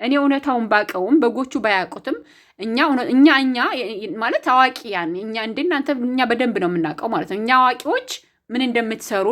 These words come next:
ለምን እንደምትግማሙ እናውቃለን። በጎቹ ደግሞ አያውቁም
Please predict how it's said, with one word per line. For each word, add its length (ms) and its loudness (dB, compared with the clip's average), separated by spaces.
ለምን 260 -2
እንደምትግማሙ 680 -2
እናውቃለን። 600 2
በጎቹ 360 4
ደግሞ 260 -2
አያውቁም 460 0